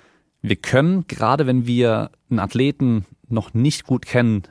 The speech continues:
sehr schlecht langfristig planen. Ähm, das heißt, wir können in dem Fall erstmal nur ausprobieren, was denn funktionieren kann.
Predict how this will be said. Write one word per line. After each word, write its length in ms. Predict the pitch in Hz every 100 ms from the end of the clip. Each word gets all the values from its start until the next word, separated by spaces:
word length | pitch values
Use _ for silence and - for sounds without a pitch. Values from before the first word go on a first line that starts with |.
| _ _
sehr 380 | - 104 117 123
schlecht 600 | - - 110 117 - - _ _ _ _
langfristig 640 | - 101 113 117 - 104 -
planen. 320 | 92 92 85 _ - _ _ _ _ _ _ _
Ähm, 260 | - 95 95
das 160 | 95 113
heißt, 260 | 131 -
wir 80 | 123
können 440 | - 131 147 180 - -
in 120 | 110
dem 160 | 123 131
Fall 160 | 139
erstmal 280 | 120 - 113
nur 200 | 117 -
ausprobieren, 640 | - - - 147 151 120
was 240 | 120 123 -
denn 140 | 117
funktionieren 600 | - 120 110 120 107 104
kann. 260 | - 175